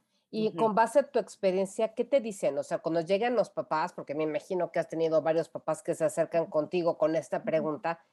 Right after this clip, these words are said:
Speaker 1: ¿qué te dicen ellos cuando tú justamente les volteas esta pregunta?
Speaker 2: Pues es que al principio es, es que es por salud, ¿no? Hasta generalmente lo escuchas cuando tú ves una persona con un cuerpo grande y demás,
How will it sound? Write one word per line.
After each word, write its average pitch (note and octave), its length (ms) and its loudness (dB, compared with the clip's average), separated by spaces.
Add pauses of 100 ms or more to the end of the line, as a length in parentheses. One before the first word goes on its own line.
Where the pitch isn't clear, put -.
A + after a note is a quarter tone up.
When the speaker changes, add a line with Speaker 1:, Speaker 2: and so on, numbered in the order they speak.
(140)
Speaker 1:
¿qué B3 100 -4
te C#4 160 6
dicen A#3 320 0
ellos F3 280 2
cuando F#3 240 2
tú F#3+ 80 0
justamente F3 680 -2
les D#3+ 180 -2
volteas C#3+ 380 -2
esta C#3 240 -8
pregunta? G#2+ 380 -10 (680)
Speaker 2:
Pues D#4 160 -2
es F#4 140 -4
que G4 80 -2
al G4 100 0
principio A#3 640 0
es, G#3 280 2
es A3+ 140 -6
que - 100 -4
es C#4 80 -4
por G3 180 -2
salud, G3+ 420 -4
¿no? E3 260 -2
Hasta F#3 280 -4
generalmente G#3 640 -2
lo G3+ 100 -4
escuchas F#3 440 -10
cuando D#3+ 300 -6
tú F#3 100 -8
ves F#3+ 180 -8
una F#3+ 180 -8
persona E3+ 340 -10
con D#3+ 160 -8
un D#3+ 100 -8
cuerpo E3 260 -6
grande D#3+ 280 -6
y D#3+ 40 -6
demás, D3+ 400 -8